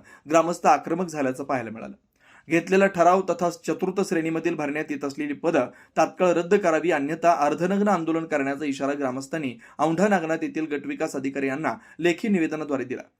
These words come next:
या संदर्भात संबंधित ग्रामसेवक त्याचबरोबर गटविकास अधिकारी यांच्याशी संपर्क साधला असता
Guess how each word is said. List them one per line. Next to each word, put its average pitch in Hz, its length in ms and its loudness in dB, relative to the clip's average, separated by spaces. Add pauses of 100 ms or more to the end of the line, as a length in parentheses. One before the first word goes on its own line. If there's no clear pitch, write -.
(400)
या 165 140 2
संदर्भात 190 460 4
संबंधित 185 440 0
ग्रामसेवक 170 540 0
त्याचबरोबर 156 420 -2
गटविकास 147 500 -4
अधिकारी 147 420 -2 (340)
यांच्याशी 170 460 0
संपर्क 170 380 -2
साधला 143 340 2
असता 160 220 2